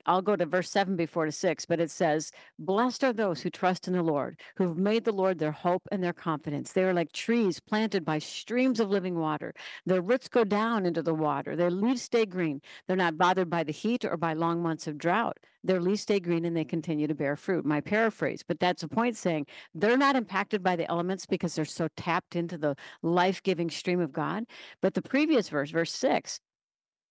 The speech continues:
it says, "Cursed are those who trust in man." And, and you, you can expand that to mean man-made solutions, you know, your own flesh's ability somehow to hike yourself up by the bootstraps, um, and political systems,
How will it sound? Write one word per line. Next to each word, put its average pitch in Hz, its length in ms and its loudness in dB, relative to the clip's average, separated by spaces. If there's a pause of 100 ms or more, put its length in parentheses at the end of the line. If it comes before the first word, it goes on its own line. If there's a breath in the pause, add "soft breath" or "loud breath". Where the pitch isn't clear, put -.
(140)
it - 80 -8
says, 196 160 0
"Cursed 269 380 2
are 214 100 4
those 165 400 -2 (400 loud breath)
who 202 120 2
trust 196 340 0
in 180 100 2
man." 190 300 2
And, 185 200 2
and 190 160 2
you, 214 160 2
you 247 140 0
can 233 160 0
expand 185 400 0
that 175 140 2
to 190 100 -2
mean 165 220 2
man-made 175 420 0
solutions, 247 720 0 (260 loud breath)
you 185 120 4
know, 175 140 0
your 170 260 2
own 202 360 0
flesh's 175 760 0
ability 185 540 2
somehow 196 440 0
to 147 100 0
hike - 280 -2
yourself 170 440 0
up 180 200 0 (160)
by 165 140 2
the 147 220 -6
bootstraps, 240 680 -2 (340 loud breath)
um, 156 280 4
and 156 160 0
political 226 440 4
systems, 247 460 0